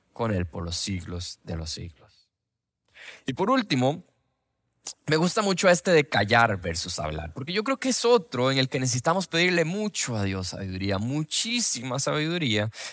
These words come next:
para que nos permita entender que también hay un momento oportuno para callar,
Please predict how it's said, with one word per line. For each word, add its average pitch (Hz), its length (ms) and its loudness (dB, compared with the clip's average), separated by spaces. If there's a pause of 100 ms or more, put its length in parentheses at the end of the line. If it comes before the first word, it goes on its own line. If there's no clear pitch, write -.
para 98 180 -2
que 92 140 -8
nos 90 180 -4
permita 104 640 -4
entender 139 540 -2
que 101 100 -8
también 95 520 -4
hay 95 120 -2
un 92 140 -4
momento 92 520 -8
oportuno 101 560 -8
para 80 280 -12
callar, 80 580 -8